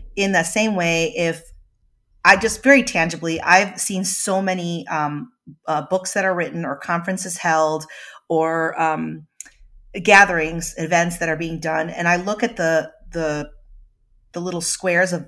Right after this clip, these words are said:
of pictures of who's there. And I'm like, "Do my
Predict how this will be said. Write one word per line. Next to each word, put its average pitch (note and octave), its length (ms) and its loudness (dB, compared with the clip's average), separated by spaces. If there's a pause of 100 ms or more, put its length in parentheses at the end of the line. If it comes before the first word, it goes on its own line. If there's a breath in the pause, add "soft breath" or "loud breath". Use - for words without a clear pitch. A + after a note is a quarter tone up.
of D3+ 380 -4
pictures F#3+ 380 -6
of D#3 100 -6
who's E3+ 260 -8
there. D#3+ 260 2
And E3 140 -2
I'm F3 80 -4
like, E3 300 -4 (580)
"Do A#3 100 2
my D#4+ 420 0